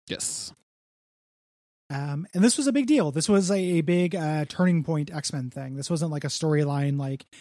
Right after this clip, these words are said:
Speaker 2: there, around the same time, there was a storyline that dealt with Colossus and finding out that he's, uh, descended from Rasputin.
Speaker 1: Yes, I remember that.
Speaker 2: Uh, y-, yeah, uh, this isn't that kind of thing. This actually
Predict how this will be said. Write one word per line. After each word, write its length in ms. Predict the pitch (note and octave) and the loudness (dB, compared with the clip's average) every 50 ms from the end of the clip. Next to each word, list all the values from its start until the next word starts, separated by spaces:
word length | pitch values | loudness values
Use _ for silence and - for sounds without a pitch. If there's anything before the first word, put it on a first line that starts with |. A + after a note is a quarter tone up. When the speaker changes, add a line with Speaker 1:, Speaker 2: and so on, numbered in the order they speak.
| - - - - _ _ | -20 -20 -20 -20 _ _
Speaker 2:
there, 120 | G#3 G3+ | 2 4
around 220 | G3 F#3+ G3+ G#3+ G#3 | 4 6 6 6 6
the 60 | G3 | 6
same 160 | - G#3+ G3 | 4 2 2
time, 300 | E3+ - F3 F3 F3+ F#3 F3+ | 0 0 -2 -2 0 0 0
there 60 | F3 | 0
was 60 | D#3 | 0
a 40 | D#3+ | -2
storyline 500 | D3+ - - E3+ E3 E3 D#3+ D#3+ D#3+ D#3 | -4 -4 -2 0 0 0 0 0 -2 -2
that 100 | D#3+ D3+ | -4 -4
dealt 180 | C#3+ D3+ D#3+ D#3 | -6 -6 -4 -4
with 160 | D3+ C#3+ - | -4 -6 -8
Colossus 640 | - - D3 C#3+ C#3+ C#3+ C3+ - E3+ D#3+ - - - | -10 -10 -8 -8 -8 -6 -6 -4 -4 -4 -4 -6 -8
and 240 | F#3 D#3+ C#3+ C#3 - | -8 -6 -6 -6 -4
finding 240 | D#3 D3+ D3+ D3 | -2 -2 0 0
out 120 | D3 D3 D3 | -2 -2 -4
that 60 | C#3+ B2+ | -4 -2
he's, 320 | D3+ D3+ C#3+ C3+ C3 - | -2 -2 -2 -4 -6 -10
uh, 420 | F3 D#3 D3 C#3 C#3 C#3 C#3 C#3+ C#3 - - _ _ _ _ _ _ _ _ _ _ _ _ _ _ - | -10 -8 -8 -8 -8 -8 -8 -10 -12 -14 -16 _ _ _ _ _ _ _ _ _ _ _ _ _ _ -6
descended 540 | D#3 D#3 - - E3+ D#3 D3+ D#3+ D3+ C#3 - | -4 -2 0 2 2 2 2 0 -2 -2 -4
from 340 | - D3+ C#3+ C#3 C#3 C#3+ | -2 -2 -2 -2 -4 -4
Rasputin. 640 | D#3 D3+ D3 C3+ - - - D#3+ E3+ F3 F#3+ G#3+ G#3+ - _ _ _ _ _ - | -4 -4 -4 -4 -4 -4 -4 -4 -4 -2 -2 -2 -2 -2 _ _ _ _ _ -6
Speaker 1:
Yes, 360 | A#2+ - - - - - - _ - - | -6 -4 -2 -2 -4 -4 -6 _ -12 -8
I 60 | A#2 G2+ | -4 -2
remember 280 | G2+ A#2 B2 A2+ B2+ A#2 | 0 2 2 4 2 2
that. 200 | G#2+ A2 C#3+ - _ - G3+ | 2 -2 -4 -4 _ -8 -4
Speaker 2:
Uh, 340 | F#3+ E3+ F3 F3 E3+ F3 F#3 G3 | -2 0 0 0 0 -2 -2 -2
y-, 120 | F#3 C#3+ - _ _ _ _ _ | -4 -6 -6 _ _ _ _ _
yeah, 120 | F3 F3 F#3 G#3 G#3+ | -6 -6 -4 0 2
uh, 120 | G3 E3+ | 4 4
this 220 | D#3+ G3 G#3 - | 6 4 4 4
isn't 200 | B3 G3 F#3+ F3 | 2 0 0 0
that 120 | D#3+ D3+ C#3+ | 0 -2 -2
kind 200 | - D3 C3+ C3+ | -4 -4 -4 -6
of 80 | C3 - | -8 -10
thing. 200 | C#3+ D3 C#3 C#3 | -10 -12 -10 -10
This 140 | D3 D3 - | -10 -8 -8
actually 480 | D#3 D3+ - - E3+ D#3 D3+ C#3+ C#3 | -10 -10 -10 -8 -6 -6 -6 -6 -8